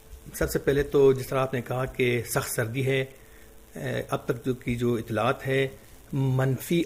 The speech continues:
آٹھ ڈگری سینٹی گریڈ، یعنی منفی آٹھ ہے جو وہاں کا کوئٹہ کا پارہ ہے، یعنی اس سخت سردی میں بچے، عورتیں، بوڑھے، جوان سب جو ہے دھرنے پر بیٹھے ہوئے ہیں، وہ بھی مغربی بائی پاس میں کہ وہ ایک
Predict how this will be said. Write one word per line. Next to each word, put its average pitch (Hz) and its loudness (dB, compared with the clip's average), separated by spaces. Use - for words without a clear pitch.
آٹھ 131 4
ڈگری 120 2
سینٹی 113 -2
گریڈ، 110 2
یعنی 113 2
منفی 113 0
آٹھ 127 0
ہے 117 2
جو 110 2
وہاں 110 0
کا 113 -2
کوئٹہ 110 0
کا 113 -2
پارہ 110 -2
ہے، 127 2
یعنی 131 0
اس 165 -2
سخت 156 0
سردی 123 2
میں 101 2
بچے، 123 4
عورتیں، 123 2
بوڑھے، 120 2
جوان 117 2
سب 139 2
جو 131 2
ہے 131 4
دھرنے 117 -2
پر 120 0
بیٹھے 113 0
ہوئے 139 2
ہیں، 139 0
وہ 135 4
بھی 160 4
مغربی 120 4
بائی 117 2
پاس 131 0
میں 151 2
کہ 147 4
وہ 135 4
ایک 151 6